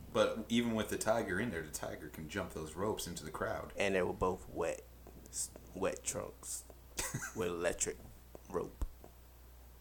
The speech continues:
Speaker 1: How are they gonna get out then?
Speaker 2: And they got nails in their gloves.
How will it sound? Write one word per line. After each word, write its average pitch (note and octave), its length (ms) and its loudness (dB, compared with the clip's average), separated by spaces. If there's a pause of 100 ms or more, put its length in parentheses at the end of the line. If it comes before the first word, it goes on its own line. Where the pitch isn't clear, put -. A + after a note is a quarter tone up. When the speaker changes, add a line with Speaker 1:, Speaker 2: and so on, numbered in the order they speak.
(460)
Speaker 1:
How - 180 -6
are F#2 60 -2
they F2 80 -2
gonna D#2+ 140 -4
get D#2+ 140 -6
out D#2+ 260 -8
then? D#2 260 -8
Speaker 2:
And F#2+ 100 6
they F#2 80 8
got F#2 160 8
nails F#2 480 6
in F2 60 0
their - 200 -2
gloves. - 580 -2